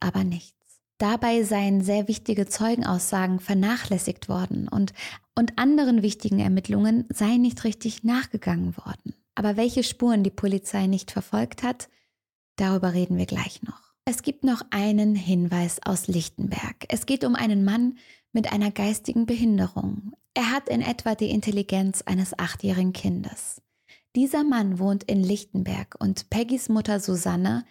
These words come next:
hat die Ermittler darauf hingewiesen,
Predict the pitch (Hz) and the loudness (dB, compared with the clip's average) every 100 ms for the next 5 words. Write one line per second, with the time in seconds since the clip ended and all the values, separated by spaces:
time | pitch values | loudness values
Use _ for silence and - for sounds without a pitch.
0 | _ - 262 - 302 247 226 226 208 196 | _ -8 -6 -2 0 2 2 0 -2 -2
1 | 190 196 - 233 240 185 185 180 170 214 | -2 -4 0 2 2 2 0 0 2 2
2 | 240 | 0